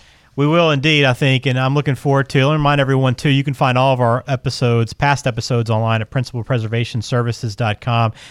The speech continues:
Make sure you subscribe on Apple Podcasts, Google Podcasts, wherever it is you listen, and you'll have one, uh, delivered to you every week. We have a new episode every single week, and today, you know, we're gonna focus on some things that may not work. We usually talk about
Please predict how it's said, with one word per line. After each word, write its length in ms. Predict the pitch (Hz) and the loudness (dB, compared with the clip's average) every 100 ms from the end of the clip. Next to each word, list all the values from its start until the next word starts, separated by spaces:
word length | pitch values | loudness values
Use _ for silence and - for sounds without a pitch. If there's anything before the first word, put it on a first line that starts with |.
| - | -2
Make 180 | 160 160 | 0 2
sure 140 | 165 | 2
you 80 | 151 | 0
subscribe 500 | 139 127 135 131 127 | -2 -6 0 2 2
on 80 | 123 | 0
Apple 240 | 120 127 | -2 -4
Podcasts, 680 | 110 127 120 120 117 113 - | -2 -2 -2 -2 0 -2 -4
Google 220 | 135 123 120 | -4 -2 -2
Podcasts, 480 | 120 113 123 113 | -2 -2 -2 -2
wherever 240 | 139 135 127 | 0 0 0
it 60 | |
is 60 | 113 | -2
you 120 | 117 | -2
listen, 340 | 127 143 165 - _ | 0 0 -2 -6 _
and 120 | - 123 | -6 0
you'll 80 | |
have 180 | 123 123 | 2 2
one, 220 | 123 123 | 2 2
uh, 420 | 120 117 120 - 139 | 2 2 0 -4 -6
delivered 340 | 135 135 120 | -2 0 -2
to 100 | 147 | 0
you 100 | 123 | 0
every 240 | 117 131 120 | 2 2 2
week. 300 | 135 107 123 | 0 -2 -4
We 80 | |
have 80 | 110 | -4
a 40 | 113 | -2
new 140 | 113 | -2
episode 320 | 113 - 113 | -2 -4 -4
every 180 | 120 120 | -2 -4
single 280 | - 113 107 | -4 -4 -2
week, 260 | 113 110 | -2 -2
and 100 | 107 | -4
today, 360 | - 131 131 120 - - - _ | -2 0 2 0 -8 -20 -20 _
you 80 | 127 | 0
know, 40 | |
we're 60 | 143 | 2
gonna 140 | 196 | 2
focus 280 | - 220 208 | 2 0 0
on 100 | 214 | -2
some 180 | 196 180 | -2 -2
things 300 | 185 185 156 | 0 0 0
that 120 | 135 | -2
may 240 | 131 156 | 0 0
not 240 | 160 151 135 | 2 0 2
work. 240 | 147 123 | 0 2
We 80 | 131 | 0
usually 220 | 180 170 | 0 0
talk 240 | - 160 165 | 2 2 4
about 320 | 147 127 | 4 4